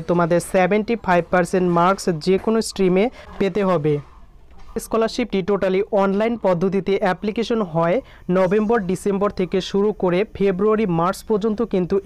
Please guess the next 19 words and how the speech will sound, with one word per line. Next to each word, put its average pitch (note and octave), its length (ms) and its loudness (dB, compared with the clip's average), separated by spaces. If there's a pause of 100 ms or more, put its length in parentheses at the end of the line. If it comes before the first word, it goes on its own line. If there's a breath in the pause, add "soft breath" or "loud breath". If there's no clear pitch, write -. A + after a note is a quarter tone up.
এই G#3 140 2
স্কলারশিপের A3 600 -2
অ্যাপ্লিকেশন F#3 600 -2 (440 loud breath)
ডেট F#3+ 200 2 (120)
বা F3 80 2 (100)
প্রসেস F#3 340 0
সেটা F#3 220 0
কিন্তু F3+ 180 -2 (140)
চলে F3+ 240 2
এবং F3 120 -2 (120)
এটি F3+ 120 0 (120)
totally G#3 300 0 (100)
কিন্তু F3+ 180 -2 (100)
একটি G3 220 -2 (400 loud breath)
প্রাইভেট F3+ 380 0 (160)
স্কলারশিপ F3 580 0
যেটা F3 160 0 (140)
কোলগেট G3+ 340 0 (120)
কোম্পানির F3+ 400 0